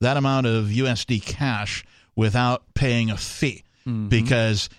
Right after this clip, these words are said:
Speaker 1: if you just took it to your bank and were like, "Hey, I got this from the government, can I have my money?"
Speaker 2: Nope,
Speaker 1: And
Speaker 2: can't
Speaker 1: they'd
Speaker 2: do
Speaker 1: be
Speaker 2: that.
Speaker 1: like, "No, we're gonna take a cut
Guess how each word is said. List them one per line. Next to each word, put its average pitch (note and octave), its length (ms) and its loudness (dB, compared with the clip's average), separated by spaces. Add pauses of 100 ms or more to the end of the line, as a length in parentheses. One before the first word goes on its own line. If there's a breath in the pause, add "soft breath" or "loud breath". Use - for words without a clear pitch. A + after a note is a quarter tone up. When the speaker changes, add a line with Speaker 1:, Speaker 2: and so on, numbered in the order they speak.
Speaker 1:
if A#2 120 2
you A#2+ 80 2
just A#2 240 0
took B2+ 140 2
it B2 100 0
to B2 100 2
your A2 120 0
bank A#2+ 360 0
and A2 180 2
were A2 80 2
like, A2 180 2
"Hey, A#2 380 2
I A2 100 0
got A2+ 180 -2
this A2 180 0
from A2+ 160 -4
the A2 100 0
government, A2 380 -2
can B2 120 -4
I G#2+ 100 0
have A2 220 0
my G#2+ 100 0
money?" A2 280 0 (260 loud breath)
Speaker 2:
Nope, C3 200 0
Speaker 1:
And A#2+ 120 0
Speaker 2:
can't A2+ 120 2
Speaker 1:
they'd A#2+ 80 2
Speaker 2:
do A#2+ 60 4
Speaker 1:
be B2+ 60 4
Speaker 2:
that. B2+ 80 4
Speaker 1:
like, B2 140 2
"No, F3 760 2
we're E3 220 0
gonna D#3+ 180 -4
take F3 280 0
a D#3 60 -2
cut D3 320 -2